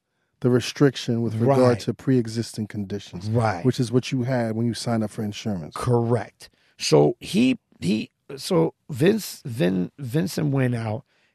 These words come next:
Speaker 2: and did his, all his possibilities because he works for this insurance,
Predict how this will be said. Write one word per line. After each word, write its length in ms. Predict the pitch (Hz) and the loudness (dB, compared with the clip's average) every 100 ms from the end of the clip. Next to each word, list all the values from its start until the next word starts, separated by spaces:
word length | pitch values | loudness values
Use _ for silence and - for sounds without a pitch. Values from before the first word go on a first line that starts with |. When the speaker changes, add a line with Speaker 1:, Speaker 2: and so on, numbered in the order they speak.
| - | -10
Speaker 2:
and 200 | 110 107 | -6 -4
did 340 | 117 117 117 - | -2 -2 -4 -10
his, 160 | 127 | -10
all 220 | 117 131 131 | -2 0 0
his 140 | 135 | -2
possibilities 720 | - 139 120 117 127 123 117 | -4 -6 -6 -4 -4 -2 -4
because 240 | 117 123 120 | -8 -12 -10
he 80 | |
works 280 | 123 127 120 | -6 -4 -6
for 160 | - 139 | -8 -12
this 180 | 123 117 | -12 -12
insurance, 400 | 113 120 110 | -10 -8 -10